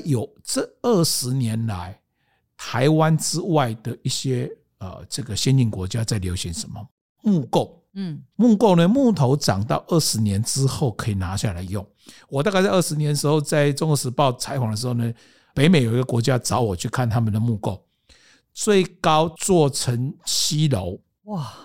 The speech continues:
Speaker 1: 那个七楼是体育场馆的七楼哦。
Speaker 2: 七楼的木建筑。
Speaker 1: 对，然后做体育场馆。体育场馆各位都知道可以容纳上万人那种，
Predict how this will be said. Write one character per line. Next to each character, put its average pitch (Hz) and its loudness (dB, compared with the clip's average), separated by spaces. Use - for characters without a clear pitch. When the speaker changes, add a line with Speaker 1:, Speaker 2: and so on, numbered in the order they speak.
Speaker 1:
那 254 2
个 254 4
七 226 2
楼 135 4
是 196 0
体 - -2
育 170 4
场 139 -2
馆 95 0
的 104 -4
七 127 0
楼 90 -2
哦。 90 -8
Speaker 2:
七 285 0
楼 185 2
的 185 2
木 226 4
建 185 0
筑。 120 -8
Speaker 1:
对， 139 0
然 131 0
后 156 4
做 151 0
体 123 0
育 131 4
场 113 -2
馆。 107 -6
体 143 0
育 180 2
场 175 2
馆 135 2
各 156 2
位 151 6
都 147 2
知 147 -2
道 135 2
可 139 0
以 - 4
容 131 0
纳 131 2
上 135 0
万 123 0
人 107 -4
那 120 0
种， 95 -6